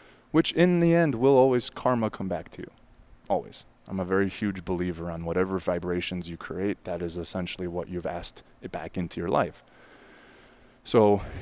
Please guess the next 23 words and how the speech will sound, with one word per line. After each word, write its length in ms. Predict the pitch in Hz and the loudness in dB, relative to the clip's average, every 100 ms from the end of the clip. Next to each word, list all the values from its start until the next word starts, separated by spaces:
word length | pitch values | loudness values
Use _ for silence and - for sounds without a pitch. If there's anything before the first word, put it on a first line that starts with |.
| - | -6
if 140 | 113 - | -2 2
I 260 | 113 127 | 2 2
go 280 | 107 110 104 | 2 2 4
into 440 | 110 135 - 104 | 4 0 0 0
an 100 | 92 | 0
attack 460 | 85 - - 139 - | -4 -4 -2 -4 -4
mode, 380 | 87 82 80 - - _ _ _ _ _ _ _ _ _ _ _ _ _ _ _ _ - | -6 -6 -8 -10 -18 _ _ _ _ _ _ _ _ _ _ _ _ _ _ _ _ -4
and 140 | 110 | 0
even 240 | 135 139 | 2 4
if 140 | 131 - | 2 4
I 80 | 101 | 2
win 320 | 92 - 139 | 4 2 2
this 180 | 110 - | 0 -2
attack, 440 | - - 135 95 | -4 -2 -2 -4
I 60 | 98 | -6
don't 240 | 95 120 | -4 -2
get 140 | 117 - | -4 -6
the 80 | |
result 380 | 90 90 104 120 | -6 -4 -4 -4
I'm 120 | 90 | -4
trying 240 | 85 110 92 | -4 -4 -4
to 80 | 85 | -4
get, 320 | 117 139 | -2 -2